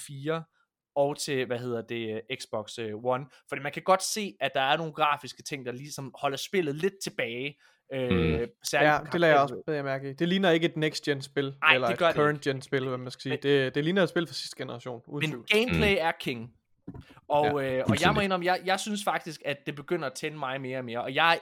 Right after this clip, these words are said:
Speaker 1: ikke, jeg er ikke sådan, du ved, Harry Potter fanboy. Øhm, så
Speaker 3: Hmm.
Speaker 1: lad os se, hvad der sker. Nå.
Speaker 2: Jamen, ved du, ved du hvad, der vil jeg gerne lige hurtigt,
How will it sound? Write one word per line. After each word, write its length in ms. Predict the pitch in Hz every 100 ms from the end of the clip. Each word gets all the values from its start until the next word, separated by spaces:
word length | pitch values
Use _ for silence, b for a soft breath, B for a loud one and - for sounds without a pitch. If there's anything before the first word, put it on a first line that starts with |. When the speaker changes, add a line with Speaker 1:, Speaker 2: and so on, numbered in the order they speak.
| -
Speaker 1:
ikke, 360 | 170 180 175 - b b b -
jeg 120 | 160
er 40 |
ikke 300 | 151 175 180
sådan, 180 | 185 160
du 80 | 135
ved, 180 | 135 131 - _ -
Harry 280 | - 143 135
Potter 240 | 117 131 131
fanboy. 680 | - 120 131 123 117 131 113 - - -
Øhm, 580 | 113 104 98 98 101 -
så 200 | - 101 - b -
Speaker 3:
Hmm. 140 | 156
Speaker 1:
lad 60 | 143
os 80 |
se, 140 | - 247
hvad 100 | 175
der 60 |
sker. 220 | 139 147 117 -
Nå. 180 | 147 151 - _ _ _ _ _ _
Speaker 2:
Jamen, 100 | 135
ved 60 | 165
du, 60 | 202
ved 60 | 185
du 60 |
hvad, 80 | 214
der 100 | 202
vil 40 | 214
jeg 80 |
gerne 140 | 208 220
lige 140 | 196 -
hurtigt, 340 | 220 262 208